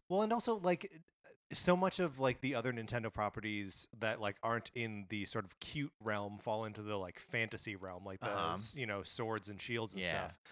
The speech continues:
Speaker 1: So, like, your Links and your Fire Emblem characters, they can all sort of blend together at some point.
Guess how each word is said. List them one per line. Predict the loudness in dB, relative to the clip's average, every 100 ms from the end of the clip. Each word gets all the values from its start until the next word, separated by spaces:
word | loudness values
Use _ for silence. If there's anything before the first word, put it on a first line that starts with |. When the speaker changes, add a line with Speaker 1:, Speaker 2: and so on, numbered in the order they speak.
| -20 -8
Speaker 1:
So, | -2 0
like, | 0 -2 -6 -20 _
your | -4 -2
Links | 4 2 2 -2
and | -4
your | 0
Fire | 4 4
Emblem | 2 -2 -6
characters, | -2 -4 -4 -8 -6
they | -4 -4
can | -6 -8 -2
all | 0 4 2
sort | 0 -6 -4 -2 0
of | 2 0 -2 -10 _ -4
blend | -2 -2
together | -6 -4 -2 -2 -6
at | -6
some | -6 -6
point. | -6 -8 -8